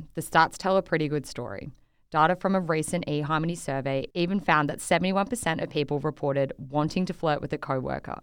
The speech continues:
and fifty-three percent had gone ahead and actually dated one. Workplaces are a hotbed of tension. Put enough people in a room for eight hours a day, throw in politics and communal snacks, and sure, there goes the flirtation. Not to diminish the real connection that can come from this.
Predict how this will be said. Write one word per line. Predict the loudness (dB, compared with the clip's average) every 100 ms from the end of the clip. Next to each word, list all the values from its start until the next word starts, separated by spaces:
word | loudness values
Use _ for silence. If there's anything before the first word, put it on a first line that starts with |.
| -6
and | -6
fifty-three | -2 -2 -2 -4 -2 -2
percent | -2 -4 -2 -2 -2
had | -4 -2
gone | -2 -2
ahead | -2 -4 -2
and | -2
actually | -2 -6 -4 -4 -4
dated | -6 -8 -10
one. | -12 -14 -16 -20 _ 2
Workplaces | 2 4 4 4 4 2 2
are | 2
a | 2
hotbed | 0 -4 -2 -4 -4
of | -8
tension. | -12 -12 -12 -14 -18 _ _
Put | 0
enough | 4 4 4
people | 4 4 2
in | 2
a |
room | 4 2 2
for | 0
eight | 0 4
hours | 4 4 2
a |
day, | 0 0 0 -2 -4
throw | 0 2
in | 2 0
politics | 0 0 0 -2 -4 -4 -8
and | -4 -4
communal | 0 0 0 -2
snacks, | 0 2 0 -2
and | -4
sure, | -2 -4 -6 -6
there | 2 2
goes | 4 2 0
the | -4
flirtation. | -2 -2 0 -4 -4 -8 -10 -14 -2
Not | 0 2
to | 0
diminish | 4 6 6 2 0
the | -2
real | 2 2
connection | 2 -2 -2 -4 -2
that | -2 -2
can | -2 -2
come | -2 -2
from | -2 -6
this. | -6 -8 -10